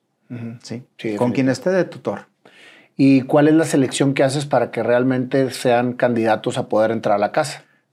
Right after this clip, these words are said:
Speaker 2: Pues mi equipo de trabajo social, este, realiza entrevistas, evaluaciones y visitas de campo al, a los hogares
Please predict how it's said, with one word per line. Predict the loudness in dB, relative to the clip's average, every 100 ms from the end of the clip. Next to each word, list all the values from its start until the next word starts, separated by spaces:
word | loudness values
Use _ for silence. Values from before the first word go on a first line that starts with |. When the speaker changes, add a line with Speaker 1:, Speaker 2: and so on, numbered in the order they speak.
| -4
Speaker 2:
Pues | 0 0
mi | 0 0
equipo | -2 -4 0
de | 0
trabajo | 0 -2 -2 -2 -6
social, | -6 -4 0 0 -2 -8 _
este, | -10 -8 -6 -2
realiza | 0 0 -2 -2 -2 0 -4 -6
entrevistas, | -8 -4 -2 0 0 -2 -2 -2 -2 -2
evaluaciones | -2 0 -2 -2 -2 0 0 -2 -2 -6 -6
y | -2 -2
visitas | -2 0 -2 0 -2 -2 -8 -12 -14
de | -12
campo | -6 -4 -4 -6 -12 _ _ _ _ _
al, | -10 -8 -8 -8
a |
los | -8 -8 -8 -8 -6
hogares | -6 -4 -4 -4 -8 -16